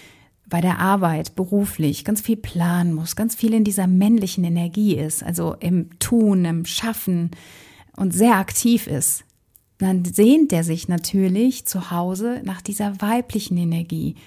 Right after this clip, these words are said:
die zwar in ihm vorhanden ist, aber nicht so ausgeprägt. Und da würde er gerne einfach auch mal in den Arm genommen werden, gehalten werden, dass er erzählen kann, dass er lachen kann, dass er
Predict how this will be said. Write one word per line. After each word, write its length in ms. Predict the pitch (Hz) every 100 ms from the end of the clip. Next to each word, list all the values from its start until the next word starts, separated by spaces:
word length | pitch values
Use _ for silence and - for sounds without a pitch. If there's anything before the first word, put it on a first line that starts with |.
| - - _ -
die 380 | 202 202 208 - _ _ -
zwar 280 | - 196 -
in 140 | 202
ihm 160 | 196 185
vorhanden 640 | 170 175 277 269 - 170
ist, 180 | 175 170
aber 160 | 185
nicht 200 | 190 190
so 100 | -
ausgeprägt. 920 | - 131 - - - - 151 139 - _ - - -
Und 160 | 185 185
da 320 | 190 185 - - -
würde 280 | 208 254 240
er 140 | 180
gerne 520 | 180 160 160 160 156 - _ _ _ _ _ _ _ _ _
einfach 380 | 202 202 214 202
auch 200 | - 247
mal 200 | 214 180
in 100 | 165
den 200 | 165 -
Arm 240 | 214 202 190
genommen 500 | 165 160 151 151 -
werden, 380 | 160 151 175
gehalten 680 | - 196 190 196 185 151 147
werden, 420 | 151 151 - -
dass 180 | - 208
er 60 | -
erzählen 580 | 247 - 208 190 175 165
kann, 240 | 160 156
dass 160 | 180 233
er 80 |
lachen 380 | 226 196 - 160
kann, 280 | - 143 156
dass 160 | 175 -
er 240 | 208